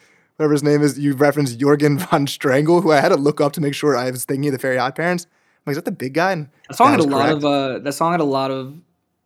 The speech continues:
Speaker 2: nostalgic
Speaker 1: those were
Speaker 2: cartoon references in it. That was Tides,
Speaker 1: Yeah, the
Speaker 2: right? Yeah.
Speaker 1: Yeah, it was Tides. And, uh, you said, uh, in a sentimental mood, like John Coltrane. So, uh, that's your sampling, and that's,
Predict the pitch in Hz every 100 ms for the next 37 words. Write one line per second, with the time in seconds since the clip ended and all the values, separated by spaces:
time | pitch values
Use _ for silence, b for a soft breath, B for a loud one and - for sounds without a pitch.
0 | _ 147 131 143 143 131 151 147 135 131
1 | 123 127 127 139 123 123 131 131 120 117
2 | 113 123 123 123 127 - _ _ _ -
3 | 127 117 110 - 101 123 - _ b b
4 | 127 123 113 110 107 117 131 139 104 -
5 | 117 143 120 120 - 135 120 113 127 143
6 | 139 135 113 110 131 110 113 135 131 -
7 | 127 127 - 113 113 117 - 101 - -
8 | 127 117 120 120 123 120 127 107 69 -
9 | - _ _ _ _ _ _ 135 156 -